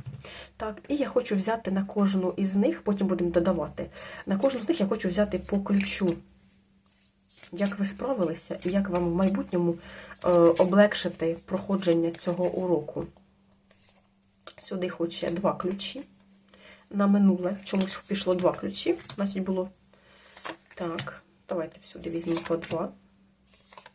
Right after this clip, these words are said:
І на третій, на майбутнє, також два. <clears throat> Поїхали. Який урок ви пройшли у минулому? Е, темний жрець.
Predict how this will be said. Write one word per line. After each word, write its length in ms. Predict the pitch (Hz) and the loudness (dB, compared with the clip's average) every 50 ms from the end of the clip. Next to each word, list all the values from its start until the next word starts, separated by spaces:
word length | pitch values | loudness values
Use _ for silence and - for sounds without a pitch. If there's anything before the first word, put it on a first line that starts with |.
| _ _ - - - - - _ - _ _ | _ _ -14 -14 -14 -14 -14 _ -20 _ _
І 100 | 220 226 | -10 -8
на 120 | 208 190 180 | -6 -6 -6
третій, 480 | - 165 165 165 - - - 170 170 190 | -8 -8 -10 -10 -10 -12 -12 -12 -6 -4
на 100 | 190 180 | -4 -2
майбутнє, 540 | 175 170 165 165 170 196 190 - 190 269 - - - - - - - - - - _ - - - - - - - - - - - - - - - - | -2 -2 -4 -4 -8 -12 -8 -6 -6 -6 -6 -8 -14 -18 -16 -14 -14 -14 -14 -16 _ -20 -12 -10 -8 -8 -8 -10 -18 -20 -20 -20 -18 -18 -18 -16 -14
також 380 | - 170 - - 185 185 180 170 | -12 -12 -8 -6 -6 -4 -4 -4
два. 300 | 156 170 160 151 - - - - - - - - | -4 -2 -2 0 -2 -2 -4 -6 -6 -10 -6 -2
<clears throat> 280 | - 220 202 196 175 | 4 6 6 6 6
Поїхали. 480 | - 220 214 202 196 196 170 160 165 - - - - - - - - - | 4 4 4 4 2 2 -2 -6 -6 -8 -10 -14 -16 -14 -14 -14 -14 -8
Який 340 | - 202 208 196 - 320 370 - - | -4 -2 -2 0 4 4 2 4 2
урок 480 | 196 196 190 190 180 202 - - - - _ _ _ | -2 -2 0 2 0 0 -2 -6 -10 -12 _ _ _
ви 260 | 190 185 190 220 277 | -6 0 2 2 0
пройшли 760 | - - - 196 190 180 - - - 175 170 170 175 202 139 - - - - - - - - - - - - - | 0 -4 -4 -4 -4 -2 -2 -4 -2 0 2 2 2 2 -2 -6 -12 -18 -20 -20 -20 -20 -20 -20 -20 -20 -4 -4
у 80 | 214 | -2
минулому? 680 | 226 214 208 190 175 170 156 147 127 - - - - - - - _ _ _ _ _ _ _ _ _ _ - _ _ _ _ - - _ _ _ _ _ _ _ _ _ - - | 2 4 4 4 4 2 0 -2 -4 -4 -6 -8 -8 -10 -12 -16 _ _ _ _ _ _ _ _ _ _ -20 _ _ _ _ -20 -20 _ _ _ _ _ _ _ _ _ -8 -6
Е, 680 | 208 196 190 185 180 180 180 175 170 170 165 165 170 170 - _ _ _ _ _ _ _ _ _ | -2 -2 -2 -2 -2 -4 -4 -2 -2 -2 -2 -4 -4 -6 -10 _ _ _ _ _ _ _ _ _
темний 360 | - 254 262 247 233 226 220 | -2 0 0 -2 -4 -4 -4
жрець. 640 | 208 - 196 185 180 165 156 - - - - - - | -2 0 0 2 2 2 0 0 -2 -4 -6 -6 -8